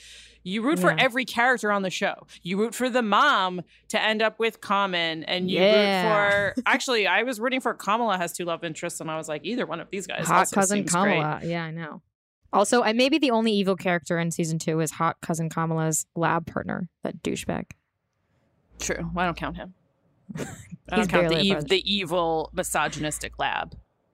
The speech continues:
Speaker 2: Yeah, that's true. They all suck. But yeah, that's true. There's really no, I think that's what this, sh-, it's, you kind of hold on to a different character each episode, which is fun too, where there's moments of, like, you know, Eleanor diving into, like, her s-,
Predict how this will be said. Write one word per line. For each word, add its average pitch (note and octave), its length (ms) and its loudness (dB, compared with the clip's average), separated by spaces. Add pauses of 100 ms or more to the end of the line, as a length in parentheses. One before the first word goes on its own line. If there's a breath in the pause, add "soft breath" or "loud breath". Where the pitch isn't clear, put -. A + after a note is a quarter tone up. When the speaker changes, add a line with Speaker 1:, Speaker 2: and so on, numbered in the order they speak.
(480)
Speaker 2:
Yeah, A#2+ 160 -6
that's - 280 -8
true. D3+ 360 -8 (200)
They D#3+ 80 -6
all - 80 -8
suck. - 360 -4 (540)
But E3+ 100 0
yeah, A#3+ 180 4
that's G3+ 240 0
true. G3+ 200 2
There's G#3+ 280 2
really C4+ 280 2
no, G3 400 4 (240 loud breath)
I A3+ 100 2
think C#4+ 200 -2
that's F#3 260 0
what F#3+ 200 0
this, F3+ 160 0
sh-, - 120 -8
it's, F#3 200 -4 (180)
you G3 200 0
kind G#3 220 0
of F3 180 -2 (340)
hold G3 260 2
on F3+ 180 2
to F#3+ 120 -2
a F3+ 40 0
different E3+ 340 -2
character E3 580 -2
each E3+ 180 -2
episode, F3+ 460 0
which F3+ 200 -2
is F#3+ 120 -2
fun G3 300 0
too, G3+ 280 0
where F3 180 0
there's D#3+ 280 -2
moments E3 320 -4
of, D#3+ 120 -4
like, E3 240 -2 (420 loud breath)
you C4+ 80 0
know, G3 140 2
Eleanor G3+ 360 4
diving F3+ 300 2
into, F#3 180 0
like, F3 180 0
her F#3 120 0
s-, - 260 -2